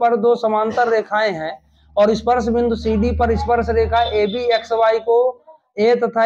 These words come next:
X dash Y dash को B पर प्रतिच्छेद करती है, तो सिद्ध कीजिए कि angle एओबी बराबर नाइंटी degree। ये diagram बना है, ठीक है। English medium वाले थोड़ा देख लेंगे, कहता है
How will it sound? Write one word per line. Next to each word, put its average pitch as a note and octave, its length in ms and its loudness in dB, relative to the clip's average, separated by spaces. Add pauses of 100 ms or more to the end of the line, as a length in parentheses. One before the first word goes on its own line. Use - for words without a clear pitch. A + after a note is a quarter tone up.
(140)
X A#3 200 -2
dash A3 360 2
Y G#3+ 260 4
dash A3 260 2
को A#3 160 -2
B G#3 200 -2
पर A#3 200 0
प्रतिच्छेद A3+ 580 -2
करती G#3+ 280 -2
है, A#3 60 2
तो A3 120 0
सिद्ध A3 240 -8
कीजिए A3 360 -2
कि A#3 120 -2
angle A3 400 0
एओबी A3 420 2
बराबर A3 380 4
नाइंटी G#3 320 -2
degree। C#3 340 -10 (400)
ये G#3+ 120 4
diagram A3+ 560 2
बना G3+ 220 2
है, C3 180 -2 (480)
ठीक A3+ 220 0
है। B2+ 100 0 (500)
English A3 360 0
medium B3 420 0
वाले B3 220 2
थोड़ा A3+ 240 0
देख A#3 260 2
लेंगे, G#3+ 360 2 (840)
कहता G#3+ 520 0
है G3 260 4